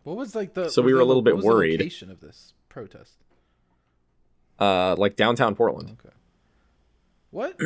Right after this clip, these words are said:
Speaker 1: what, like,
Speaker 2: <clears throat> On the
Speaker 1: I'm sorry
Speaker 2: water.
Speaker 1: to be crass, but what fucking pussy shit to even,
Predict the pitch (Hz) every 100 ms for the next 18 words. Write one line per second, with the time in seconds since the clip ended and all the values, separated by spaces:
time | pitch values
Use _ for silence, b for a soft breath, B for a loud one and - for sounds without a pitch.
0 | 160 262 175 131 104 90 101 104 92 101
1 | - 156 123 - 135 175 - 139 156 269
2 | - 285 269 147 127 - 147 131 120 -
3 | 110 - 143 123 120 110